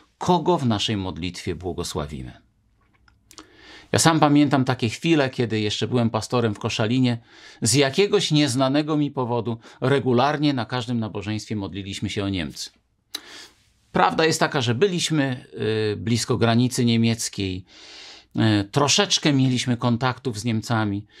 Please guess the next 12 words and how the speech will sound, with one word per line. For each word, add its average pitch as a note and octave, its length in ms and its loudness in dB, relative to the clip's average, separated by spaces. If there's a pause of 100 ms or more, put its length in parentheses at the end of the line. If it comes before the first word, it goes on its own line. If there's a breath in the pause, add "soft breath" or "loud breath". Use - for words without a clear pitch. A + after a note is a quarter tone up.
(180 loud breath)
Nauczyliśmy G#3+ 680 2
się A2 120 -2
pieśni F3+ 480 -2
w D#3 40 -6
języku D3 400 0
niemieckim, C3 540 -2
śpiewaliśmy E3 720 0
ją D#3+ 140 0
po D3+ 120 0
niemiecku, C#3 640 -6 (340 loud breath)
modliliśmy E3+ 680 2
się E3 280 -2